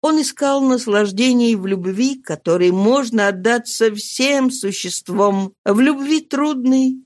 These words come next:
и почти невозможной. Своих сокровенных мыслей он не сообщал Густаву. Человеку трудно в них сознаваться. Ему не столько нужна была женщина, сколько идеал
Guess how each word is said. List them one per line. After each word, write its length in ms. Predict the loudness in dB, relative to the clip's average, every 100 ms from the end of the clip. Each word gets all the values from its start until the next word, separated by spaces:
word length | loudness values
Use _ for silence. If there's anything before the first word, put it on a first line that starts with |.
| -12
и 80 |
почти 480 | -8 -6 -6 -4 -2
невозможной. 880 | 0 0 0 2 0 0 -6 -8 _ _ _ _
Своих 420 | -6 -2 2 0
сокровенных 680 | 0 -4 -2 -2 -2 -2 -2
мыслей 500 | -2 -2 -2 -2 -2
он 200 | 0 0
не 120 | 0 -2
сообщал 540 | -2 -4 -2 0 0
Густаву. 640 | 0 -4 -2 -4 -4 -8 -10 _ _ -6
Человеку 500 | 0 2 2 -2 -4
трудно 440 | -2 -2 -2 -4
в 80 | -2
них 180 | -4 -4
сознаваться. 840 | -6 -2 -2 -2 -4 -8 -10 -12 _ _ _ -2
Ему 300 | 2 4 2
не 140 | 2
столько 400 | 0 0 0 2
нужна 340 | 2 2 2 2
была 240 | 2 2
женщина, 640 | 0 -2 -4 -2 -2 -2
сколько 480 | -6 -4 -4 0 0
идеал 1000 | 0 2 0 2 2 4 2 2 0